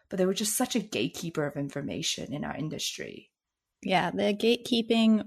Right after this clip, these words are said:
Speaker 2: it was so intense. It still exists, but now people are starting to showcase that they have knowledge. They're wanting to share, they're wanting to help.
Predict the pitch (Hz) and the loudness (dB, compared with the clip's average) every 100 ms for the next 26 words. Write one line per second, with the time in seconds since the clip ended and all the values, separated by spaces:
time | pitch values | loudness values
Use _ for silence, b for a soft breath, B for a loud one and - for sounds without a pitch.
0 | 196 196 196 190 190 185 - - _ _ | 2 4 6 6 4 0 -8 -16 _ _
1 | _ _ _ - - - 269 269 226 214 | _ _ _ -8 -2 0 4 4 4 4
2 | 180 180 - - - - - - 311 311 | 2 0 -4 -4 -2 -2 -2 2 6 6
3 | 277 - 233 269 - - 220 220 208 226 | 4 2 2 2 -4 -4 -2 2 2 4
4 | 277 294 262 254 247 226 233 220 - 202 | 4 6 4 4 2 4 4 4 4 2
5 | 196 185 - 190 185 180 - 185 - 185 | 4 4 4 4 4 2 2 -2 0 0
6 | 190 - _ _ _ _ - 208 196 185 | 0 -4 _ _ _ _ 0 2 4 4
7 | 156 - 196 - 208 208 208 208 214 220 | 2 2 0 2 6 8 8 8 6 6
8 | 214 - 190 185 185 185 180 180 185 196 | 4 6 6 6 6 4 4 2 2 0
9 | - 185 262 - | 4 4 4 -2